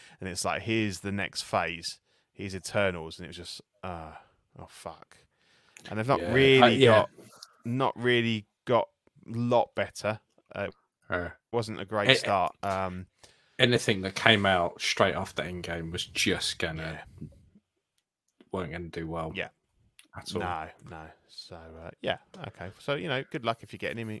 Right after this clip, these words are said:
Speaker 1: he, he looks all right. He looks good, but
Speaker 2: Mm.
Speaker 1: not for us.
Speaker 2: Yeah. So we got Marok coming up. So this is Q, this is due to release Q two twenty twenty-five,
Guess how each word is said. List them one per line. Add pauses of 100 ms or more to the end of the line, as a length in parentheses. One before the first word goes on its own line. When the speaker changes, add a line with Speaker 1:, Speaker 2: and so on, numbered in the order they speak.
Speaker 1:
he,
he
looks
all
right. (280)
He
looks
good,
but (120)
Speaker 2:
Mm.
Speaker 1:
not
for
us. (800)
Speaker 2:
Yeah. (1040)
So
we
got
Marok (300)
coming
up. (240)
So
this
is
Q, (240)
this
is
due
to
release
Q
two
twenty
twenty-five,